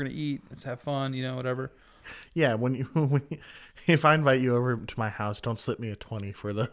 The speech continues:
Speaker 1: <laughs> Yeah, right? <laughs> So I, I think that's important to, to see there. So go ahead. I don't know where I told you to stop. Sorry.
Speaker 2: Uh, but we to-, we, uh, "But with toil and labor we worked night and day,
Speaker 1: Yep.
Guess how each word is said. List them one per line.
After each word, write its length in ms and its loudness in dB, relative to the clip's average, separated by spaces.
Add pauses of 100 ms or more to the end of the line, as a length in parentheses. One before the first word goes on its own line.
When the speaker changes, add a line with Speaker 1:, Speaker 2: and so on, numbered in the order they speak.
(140)
Speaker 1:
<laughs> 140 0
Yeah, 440 6
right? 400 0 (180)
<laughs> 320 0 (580)
So 140 2
I, 220 4
I 40 2
think 120 4
that's 120 4
important 520 0
to, 240 -10 (160)
to 100 -10
see 240 -4
there. 260 -12
So 220 -6
go 140 -2
ahead. 140 -2
I 40 -4
don't 80 -2
know 80 -4
where 140 -6
I 180 -10 (240)
told 160 -10
you 60 -14
to 60 -14
stop. 320 -14
Sorry. 260 -14 (420)
Speaker 2:
Uh, 200 0
but 140 2
we 140 2
to-, 360 0
we, 580 0 (600)
uh, 140 -2
"But 160 0
with 220 -4
toil 380 6
and 140 0
labor 300 0
we 100 0
worked 320 -2
night 160 -2
and 120 0
day, 340 -2
Speaker 1:
Yep. 160 -10